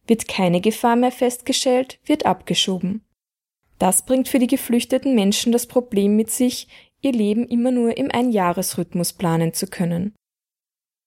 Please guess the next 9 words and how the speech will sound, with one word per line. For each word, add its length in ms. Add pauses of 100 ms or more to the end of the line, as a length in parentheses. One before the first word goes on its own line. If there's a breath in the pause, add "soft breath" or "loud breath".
(320)
Das 260
österreichische 880
Asylrecht 800
hat 120
eine 140
Geschichte 560
ständiger 540
massiver 500
Verschärfungen 920